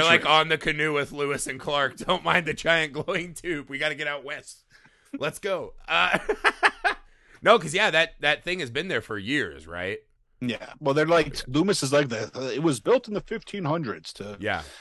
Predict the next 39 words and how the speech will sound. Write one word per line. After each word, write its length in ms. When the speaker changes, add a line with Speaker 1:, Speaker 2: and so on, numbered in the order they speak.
Speaker 2:
blah, 120
blah, 80
blah." 200
But 120
just, 260
like, 160
the 160
idea 520
of, 520
you 80
know, 80
the 80
tran-, 320
all 160
this 140
stuff 180
in 60
the 40
transcription 600
I 80
find 360
fascinating, 440
'cause 160
there's 120
also, 320
like, 320
the, 140
the 280
anti-god, 800
you 120
know, 320
he, 540
he 320
put 320
it, 160
he 160
put 260
his 180
son 460